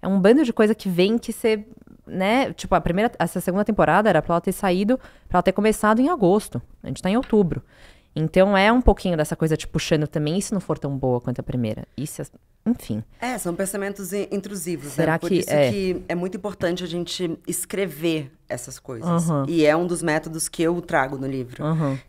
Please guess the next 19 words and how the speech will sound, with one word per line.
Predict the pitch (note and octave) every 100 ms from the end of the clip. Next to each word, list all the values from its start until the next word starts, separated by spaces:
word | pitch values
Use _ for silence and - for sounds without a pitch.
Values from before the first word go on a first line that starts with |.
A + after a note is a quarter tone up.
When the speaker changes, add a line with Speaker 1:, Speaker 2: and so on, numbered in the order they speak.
| -
Speaker 2:
Que | - E3+
é, | D#3 C#3+ -
então | E3+ G3 G3+
abre | G3+ A#3
um | A3+
caderno | F3+ D3 D3 D3+ D#3 -
e | F3+
escreve | F#3 - F3+
as | F#3+
coisas | - F#3+ F3+
mais | F3+ F#3 B3+ -
cruéis | C4+ A3 D#3 C#3+
que | -
você | E3
disse | C#3+ D3+ -
hoje | C#3+ C3+
pra | -
você | D3 D3 D3
mesma. | C3 B2+ B2+